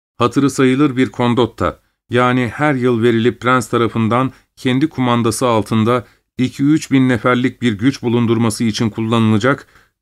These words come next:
pek büyük bir para önerdiler. Prens bu öneriden kolayca sıyrıldı. Senatörlere verdiği yanıtta ailesinde var olan doğal ve kalıtsal bir eğilimle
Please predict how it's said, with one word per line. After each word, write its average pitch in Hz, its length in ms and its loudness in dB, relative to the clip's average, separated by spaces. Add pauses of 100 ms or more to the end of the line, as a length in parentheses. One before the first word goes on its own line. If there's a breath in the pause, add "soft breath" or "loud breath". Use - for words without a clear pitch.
pek 175 340 -2
büyük 123 340 0
bir 131 120 2
para 110 220 0
önerdiler. 82 760 -2 (460)
Prens 151 360 0 (220 soft breath)
bu 143 200 4
öneriden 123 480 2
kolayca 135 460 0
sıyrıldı. 85 580 -2 (200)
Senatörlere 127 720 0
verdiği 110 420 0
yanıtta 107 500 0 (240 loud breath)
ailesinde 120 600 0
var 120 220 0
olan 117 340 0
doğal 120 320 0
ve 120 140 -2
kalıtsal 117 600 -2
bir 107 200 -2
eğilimle 104 640 0